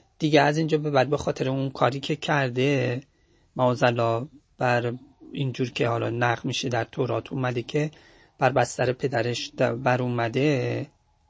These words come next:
اه، با کنیز پدرش هم بستر شده، دیگه می‌فرماد این به خاطر این گناه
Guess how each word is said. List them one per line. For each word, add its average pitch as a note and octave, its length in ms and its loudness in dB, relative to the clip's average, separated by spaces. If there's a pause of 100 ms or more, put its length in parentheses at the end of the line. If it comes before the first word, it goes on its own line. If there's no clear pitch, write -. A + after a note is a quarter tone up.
(500)
اه، A#2+ 500 -2 (920)
با A#2 220 0 (100)
کنیز A#2+ 380 -2
پدرش A2+ 640 -4 (340)
هم B2 200 0
بستر B2+ 380 2
شده، C#3 640 2
دیگه C3+ 320 -2
می‌فرماد C3 540 -2
این C3+ 120 -2
به C#3+ 80 -8
خاطر - 300 0
این C#3+ 340 0
گناه D#3 440 2